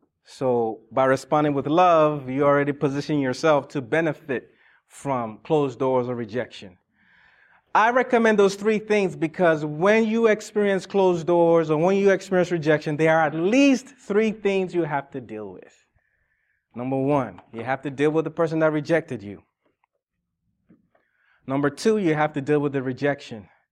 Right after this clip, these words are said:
And number three, you have to deal with yourself. So faith, hope, and love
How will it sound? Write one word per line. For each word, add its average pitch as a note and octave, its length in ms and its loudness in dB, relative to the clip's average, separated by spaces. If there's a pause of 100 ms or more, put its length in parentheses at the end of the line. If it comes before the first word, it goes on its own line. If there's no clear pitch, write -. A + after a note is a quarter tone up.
(840)
And C3+ 140 -4
number C3+ 160 -4
three, D#3+ 280 -2
you C3 80 -2
have B2+ 140 -2
to B2+ 80 -8
deal A#2+ 180 -6
with A#2 200 -12
yourself. - 640 -16 (1600)
So C#3 160 -6
faith, F#3 240 0
hope, F#3 200 -4
and F3 140 -2
love D3+ 360 0